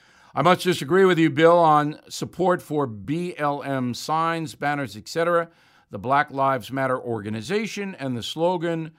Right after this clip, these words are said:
for the most part, are based on a false narrative." I'm not gonna buy into the false narrative on Black Lives Matter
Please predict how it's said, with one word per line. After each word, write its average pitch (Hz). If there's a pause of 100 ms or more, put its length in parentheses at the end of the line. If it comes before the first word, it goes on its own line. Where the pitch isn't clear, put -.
(260)
for 123
the 123
most 160
part, 127
are 117
based 120
on 117
a 107
false 95
narrative." 90 (640)
I'm 233
not 285
gonna 185
buy 127
into 165
the 147
false 143
narrative 139
on 113
Black 131
Lives 117
Matter 113